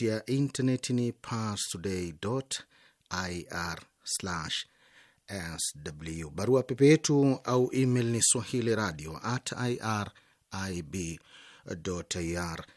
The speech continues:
Ama leo ni Jumatano, tarehe kumi Rajab mwaka elfu moja mia nne na arobaini na nne Hijiria, sawa na tarehe mosi Februari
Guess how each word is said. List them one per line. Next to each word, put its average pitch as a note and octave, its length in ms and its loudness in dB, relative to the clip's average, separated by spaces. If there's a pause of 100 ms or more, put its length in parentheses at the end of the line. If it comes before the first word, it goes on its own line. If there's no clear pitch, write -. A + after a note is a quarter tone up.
(200)
Ama G#2+ 180 0
leo G#2+ 240 4
ni G#2+ 100 0
Jumatano, B2+ 760 2
tarehe C3 580 4
kumi D3 560 4 (100)
Rajab G2+ 640 -2
mwaka F#2 460 -4
elfu F2+ 240 -6
moja G2+ 300 0
mia G2+ 160 2
nne G#2 120 0
na G#2 120 0
arobaini G#2+ 340 0
na A2 80 2
nne A2+ 160 2
Hijiria, A#2 540 4 (540)
sawa F#2+ 600 0 (100)
na F#2 220 -6
tarehe F2+ 600 -4 (120)
mosi G2 840 0
Februari G#2+ 880 -2